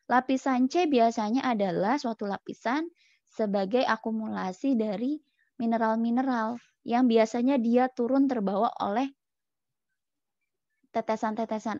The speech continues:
air hujan, kemudian mengendap di lapisan C. Dan lapisan D biasanya dipenuhi oleh batuan induk yang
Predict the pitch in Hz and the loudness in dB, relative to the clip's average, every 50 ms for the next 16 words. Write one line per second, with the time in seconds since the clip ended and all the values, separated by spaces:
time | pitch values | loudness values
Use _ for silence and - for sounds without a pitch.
0 | - 202 196 196 196 202 196 208 190 185 180 220 233 262 285 269 233 226 226 196 | -6 -4 -4 -4 -4 -6 -6 -8 -8 -6 -2 0 0 0 0 0 -2 -4 -2 -2
1 | 214 233 247 247 247 226 220 208 202 220 214 - - 196 196 190 185 - 202 196 | 0 0 2 2 0 0 -2 -2 -2 -2 -2 -4 -4 -6 -4 -6 -6 -8 -10 -10
2 | - 202 190 185 190 196 - - - 185 170 165 180 - _ _ _ _ - - | -8 -8 -8 -8 -10 -12 -10 -6 -6 -4 -4 -6 -10 -14 _ _ _ _ -20 -20
3 | - _ - - 202 196 202 208 202 202 - 196 202 - 214 196 185 190 196 226 | -20 _ -4 -2 -2 0 0 -2 -2 -2 -4 -6 -6 -4 -4 -6 -4 -2 0 2
4 | 233 269 285 262 226 208 202 - 202 214 233 240 233 233 - 208 196 196 226 233 | 2 2 2 2 0 -2 -2 -4 -4 -2 0 0 0 -2 -2 -4 -4 -2 -4 -4
5 | 226 214 202 208 220 226 202 190 190 - - 208 202 202 - - - 233 233 233 | -4 -4 -4 -4 -2 -2 -2 -2 -4 -4 -4 -4 -4 -4 -6 -4 -2 0 0 0
6 | 254 254 - _ _ _ _ _ _ - - _ _ _ - - 185 190 185 208 | 0 -2 -6 _ _ _ _ _ _ -20 -20 _ _ _ -12 -6 -4 -2 0 0
7 | 233 269 320 | 0 0 -2